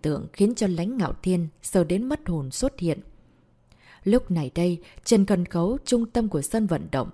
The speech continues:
vang lên tiếng nổ không ngừng. Hai vị đại tông sư là Lãnh Ngạo Thiên và Huyết Lang di chuyển như ảo ảnh, chập chờn thảo phạt giữa đài cao. Mỗi một nắm đấm của họ đều chứa đầy chân khí,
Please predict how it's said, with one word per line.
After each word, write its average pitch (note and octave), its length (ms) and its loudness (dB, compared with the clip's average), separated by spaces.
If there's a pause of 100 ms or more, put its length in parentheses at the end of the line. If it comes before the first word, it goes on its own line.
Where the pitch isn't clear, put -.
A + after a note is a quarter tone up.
vang G3+ 160 2
lên F#3+ 300 2
tiếng A#3 220 -2
nổ D3 200 0
không G#3+ 360 -2
ngừng. C#3+ 240 -4 (420)
Hai B3 140 4
vị F#3+ 220 4
đại C#3 160 -2
tông F#3+ 260 0
sư F3 320 0
là C#3+ 180 -2
Lãnh F3 240 -4
Ngạo D3+ 160 -2 (100)
Thiên E3+ 240 0 (300)
và F3+ 140 4
Huyết G3+ 260 2
Lang F3+ 260 2 (260)
di C4+ 180 4
chuyển F3 280 2
như B3 220 2
ảo D3 280 -2
ảnh, C#3+ 240 -4 (400)
chập A3 260 4
chờn D3+ 440 -2
thảo F3 120 4
phạt D#3 260 -2
giữa - 240 -2
đài D3 200 -2
cao. E3+ 380 -4 (640)
Mỗi G3 280 6
một G3+ 240 2
nắm A#3+ 180 0
đấm G3+ 200 2
của F3+ 160 0
họ D3+ 420 -2
đều G3+ 140 6
chứa B3 280 2
đầy D#3 240 0
chân A3+ 220 0 (120)
khí, G#3 260 -2